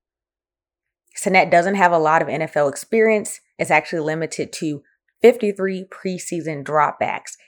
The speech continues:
He completed sixty-six point seven percent of his attempts for four hundred and one yards,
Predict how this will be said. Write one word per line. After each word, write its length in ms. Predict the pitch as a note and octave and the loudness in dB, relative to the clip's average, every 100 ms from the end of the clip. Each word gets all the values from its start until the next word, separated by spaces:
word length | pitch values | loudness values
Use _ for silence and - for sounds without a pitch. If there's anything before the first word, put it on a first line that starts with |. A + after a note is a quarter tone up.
| - | -10
He 100 | F3+ | -4
completed 500 | F3 E3 E3+ D3 G2+ | -4 -4 -4 -4 -4
sixty-six 600 | - G3+ G3+ G3 F3+ - | -4 -2 -2 -2 -4 -4
point 260 | F3+ E3 | -8 -6
seven 480 | - D#3 E3 F3 E3+ _ - | 0 2 2 -2 -6 _ -8
percent 380 | E3+ - D#3+ | -8 -4 -4
of 100 | F3 | -4
his 140 | G3 G#3 | -6 -8
attempts 420 | G#3+ E3 E3+ - _ _ | -6 -6 -6 -10 _ _
for 240 | - F3 D#3+ | -4 -2 -2
four 220 | - E3 | 0 0
hundred 320 | F3 E3 E3+ | 0 -2 -4
and 180 | E3+ E3 | -4 -6
one 240 | C#3+ D#3 | -6 -4
yards, 520 | G#3+ E3 C#3+ G#3 - | 0 2 2 0 -10